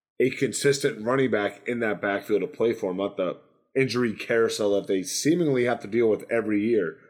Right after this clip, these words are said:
over the past three or four to five years. I don't know what I'm missing. We gotta check the injury report or something. San Francisco by double digits. Out of all the double digit spreads that we see, how is this not a double digit?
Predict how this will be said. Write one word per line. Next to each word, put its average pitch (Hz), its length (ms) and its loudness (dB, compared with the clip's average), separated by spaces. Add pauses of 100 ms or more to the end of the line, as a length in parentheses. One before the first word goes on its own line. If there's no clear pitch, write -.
(100)
over 101 240 0
the 98 80 0
past 98 360 -4
three 104 160 2
or 95 80 2
four 98 460 0
to 98 80 -8
five 92 380 -4
years. 95 360 -2 (680)
I 113 60 -2
don't 151 120 2
know 147 100 4
what 135 160 4
I'm 127 120 0
missing. 139 380 2
We 131 120 -2
gotta 147 200 4
check 127 200 0
the 110 140 -2
injury 127 280 2
report 117 340 0
or 95 100 0
something. 135 600 0 (480)
San 165 220 2
Francisco 143 640 0 (380)
by 135 140 0
double 143 300 2
digits. 139 520 -2 (640)
Out 131 120 0
of 120 120 0
all 143 120 2
the 156 80 0
double 143 280 2
digit 135 300 0
spreads 127 320 0
that 120 140 0
we 110 100 -2
see, 131 280 -2
how 117 220 0
is 120 120 -2
this 117 160 -8
not 113 160 -2
a 95 80 -8
double 104 280 -2
digit? 104 480 -2